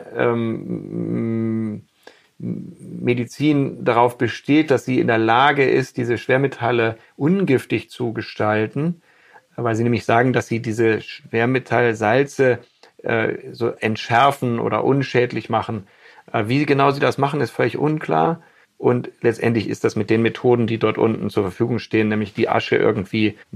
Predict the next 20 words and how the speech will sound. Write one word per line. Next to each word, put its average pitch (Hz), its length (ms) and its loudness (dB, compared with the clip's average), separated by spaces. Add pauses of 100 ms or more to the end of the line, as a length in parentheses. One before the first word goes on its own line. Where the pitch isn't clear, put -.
(280)
also 101 240 -4
eine 110 220 0
der 104 100 2
Methoden 113 440 0
ist - 200 -6
da, 98 320 0
Kuh-Urin 135 1300 2
drüber 120 340 2
zu 120 200 -4
leiten 113 400 2
und 110 80 -2
das 104 120 -6
dann 113 180 -2
so 107 60 -2
ein 107 40 -2
bisschen 110 260 -4
einzuäschern 117 720 0
da 107 100 -4
drin. 107 480 -2
Und 104 320 -8